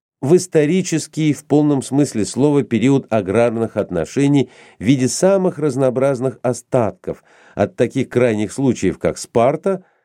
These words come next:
до скудных остатков, обремененных литургиями, например, повинностью сооружать дороги и так далее, полей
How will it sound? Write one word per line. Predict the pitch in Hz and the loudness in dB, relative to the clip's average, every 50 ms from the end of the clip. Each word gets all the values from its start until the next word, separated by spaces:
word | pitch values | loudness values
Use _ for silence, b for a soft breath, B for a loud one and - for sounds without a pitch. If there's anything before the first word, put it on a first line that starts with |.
| b b b - | b b b -2
до | 104 139 147 | 0 0 0
скудных | - - - 185 220 196 208 214 190 - | 0 -2 -2 -2 0 2 2 2 2 2
остатков, | 175 135 - - - 160 175 - - - 156 - - - | 0 -2 -2 0 0 0 0 0 -4 -6 -8 -6 -4 -2
обремененных | 139 143 127 143 143 139 135 120 110 123 143 156 151 147 139 - | -2 0 0 0 0 2 2 2 2 2 2 2 2 0 0 0
литургиями, | 107 113 127 131 101 - 120 104 98 87 95 120 143 156 170 165 170 170 B B B B B B B _ | -2 -2 -2 -2 0 0 0 0 0 0 -2 0 2 2 4 4 4 2 B B B B B B B _
например, | 104 104 120 113 123 123 120 123 117 104 | 2 2 2 4 2 2 2 2 0 0
повинностью | - - 117 117 117 131 127 110 107 104 101 - - 107 98 | 0 0 0 0 0 0 0 0 0 -2 -2 -4 -6 -6 -4
сооружать | - - 113 101 98 107 107 90 113 110 82 78 78 | -2 0 0 0 0 -2 -2 0 0 0 0 0 -2
дороги | 104 104 101 101 117 113 101 90 95 | -2 -2 0 0 0 -2 -2 -2 -6
и | 101 - 104 98 | -6 -6 -6 -4
так | - - 98 92 90 | -2 -2 -2 -2 0
далее, | 98 101 92 90 87 80 73 b b b b b b b b _ | 0 0 0 0 -2 -4 -6 b b b b b b b b _
полей | - 117 113 113 123 156 196 214 202 185 | 0 0 0 2 2 4 4 2 0 -2